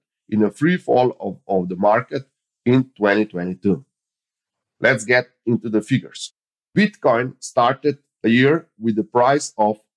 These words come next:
sixty-four thousand dollars per one Bitcoin, and it's now hovering at about seventeen thousand for one Bitcoin, just thirty-six percent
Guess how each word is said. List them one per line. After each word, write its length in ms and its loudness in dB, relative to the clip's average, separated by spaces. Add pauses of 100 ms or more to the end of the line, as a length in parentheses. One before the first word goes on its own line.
(180)
sixty-four 720 0
thousand 340 0
dollars 300 0
per 200 -2
one 260 2
Bitcoin, 380 -10 (560)
and 280 2 (320)
it's 260 -8
now 460 2 (160)
hovering 520 0 (120)
at 160 -4
about 480 0
seventeen 920 0
thousand 460 -2 (300)
for 120 0
one 260 2
Bitcoin, 400 -10 (240)
just 380 0 (240)
thirty-six 540 -2
percent 520 0